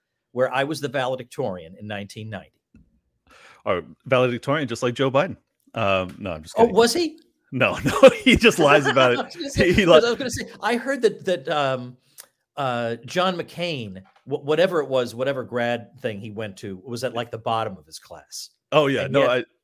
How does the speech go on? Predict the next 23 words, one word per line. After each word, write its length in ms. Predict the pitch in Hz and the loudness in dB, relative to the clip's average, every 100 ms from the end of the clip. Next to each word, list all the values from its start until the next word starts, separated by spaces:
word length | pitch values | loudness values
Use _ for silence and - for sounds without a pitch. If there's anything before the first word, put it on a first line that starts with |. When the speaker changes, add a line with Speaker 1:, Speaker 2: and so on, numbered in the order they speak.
| 120 | 0
Speaker 2:
Joe 160 | 156 | 2
Biden, 80 | 139 | 4
Speaker 1:
they 100 | 196 | 4
rise 360 | 190 190 208 196 | 4 4 2 0
Speaker 2:
Joe 40 | |
Speaker 1:
to 60 | 208 | -4
the 80 | |
top, 400 | - 202 156 131 | -2 2 2 0
as 160 | 120 113 | -6 -8
Speaker 2:
Y-, 140 | 123 - | -6 -6
Speaker 1:
Hayek 140 | - | -10
says. 340 | - 107 131 | -10 -8 -4
Speaker 2:
no, 180 | 143 170 | 0 2
it 100 | 123 | 0
wa-, 120 | 117 | -2
as, 340 | 135 127 135 135 | 0 0 -2 -2
as 280 | 127 135 127 | -2 -2 -2
they're 160 | 139 | -2
on 100 | 131 | -2
the 80 | 123 | -4
campaign 460 | - 120 120 135 170 | -6 -10 -6 -8 -8
trail, 260 | - 107 | -8 -6
they 180 | 98 98 | -6 -8